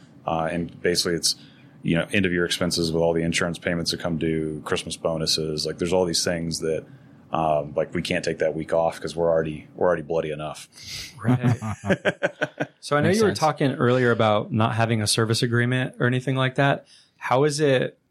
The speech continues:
Speaker 2: transparent with your customers, like, what your hours are, what you do, what you don't do, when you can call, when not to call?
Speaker 1: Yeah. Um, I don't know that we do an excellent job at that.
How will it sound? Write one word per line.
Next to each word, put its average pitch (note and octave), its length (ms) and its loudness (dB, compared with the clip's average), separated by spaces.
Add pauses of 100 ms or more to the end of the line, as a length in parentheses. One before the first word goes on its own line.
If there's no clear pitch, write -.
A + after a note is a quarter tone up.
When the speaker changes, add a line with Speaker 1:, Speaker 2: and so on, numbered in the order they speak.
(280)
Speaker 2:
transparent A#2 760 0
with A2+ 200 2
your A2 100 0
customers, G#2 1080 -2
like, G#2 280 0 (220)
what G#2+ 400 2 (140)
your A#2 240 -6
hours A#2 360 4
are, A2+ 560 4 (380)
what D3+ 160 0
you A#2 100 4
do, A2+ 260 2
what A2+ 180 0
you A#2+ 60 -8
don't A2+ 300 2
do, A#2 520 2 (640)
when A#2+ 380 0
you A#2+ 100 0
can A#2+ 160 0
call, A2+ 280 0
when G#2 340 -6
not A2 220 0
to C#3 60 -20
call? A#2+ 300 2
Speaker 1:
Yeah. A#2 340 2
Um, F#2 500 2
I A#2+ 100 2
don't D3 120 2
know A#2 80 4
that G#2+ 60 2
we G2+ 100 2
do G#2+ 80 2
an G2+ 60 4
excellent G2+ 300 2
job A2 220 2
at E2 80 -2
that. - 280 -6